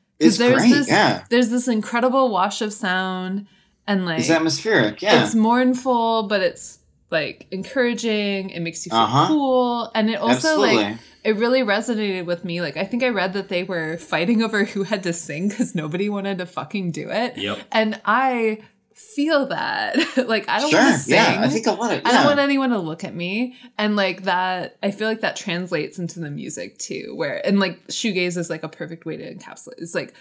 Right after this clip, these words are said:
Speaker 1: I just wanna, like, be by myself and experience this feeling, but I don't want, like, I feel weird about being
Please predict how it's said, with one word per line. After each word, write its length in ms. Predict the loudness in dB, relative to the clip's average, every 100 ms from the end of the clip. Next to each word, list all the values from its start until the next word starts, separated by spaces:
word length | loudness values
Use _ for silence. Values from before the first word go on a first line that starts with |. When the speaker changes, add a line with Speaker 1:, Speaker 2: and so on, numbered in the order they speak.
| -20 _ _ -2
Speaker 1:
I 380 | 0 2 0 -2
just 220 | -6 -6
wanna, 220 | -4 -4
like, 240 | -6 -12 -8
be 100 | -8
by 140 | -4
myself 440 | -6 -4 -4 -6 -6
and 140 | -8 -10
experience 640 | -12 -12 -8 -6 -6 -8
this 220 | -10 -12
feeling, 640 | -8 -6 -4 -6 -8 -10 -8
but 120 | -6
I 100 | -4
don't 400 | -4 -4 -6 -12 _ _ _ _ _
want, 520 | -4 -2 -2 -4 -10 -12 _ _ _ _ _ _ _ _
like, 140 | -2 0
I 80 | -2
feel 240 | 0 2
weird 240 | 2 0
about 200 | 0 0
being 280 | -2 -10 -12